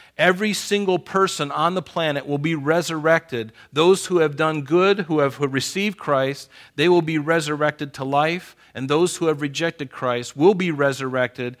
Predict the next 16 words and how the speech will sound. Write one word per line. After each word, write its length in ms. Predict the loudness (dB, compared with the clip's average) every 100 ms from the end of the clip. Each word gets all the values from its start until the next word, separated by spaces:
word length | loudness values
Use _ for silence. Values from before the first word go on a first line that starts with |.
| -20
for 160 | -10 -10
condemnation 920 | -2 0 0 -2 -4 -4 -4 -6 -8
for 240 | -8 -4 -4
eternity. 800 | -6 -6 -4 -4 -6 -10 -16 _ _ _ _ _ _ _ _ _ _ _ _ _ -6
That's 160 | -4
what 100 | -4
the 80 | -4
Bible 320 | 2 2 0
says, 500 | -6 -8 -10 -12 -14
and 120 | -8 -4
we'll 160 | -2
look 180 | -2 -4
at 80 | -6
some 180 | -4 -6
of 60 |
those 360 | -4 -6 -8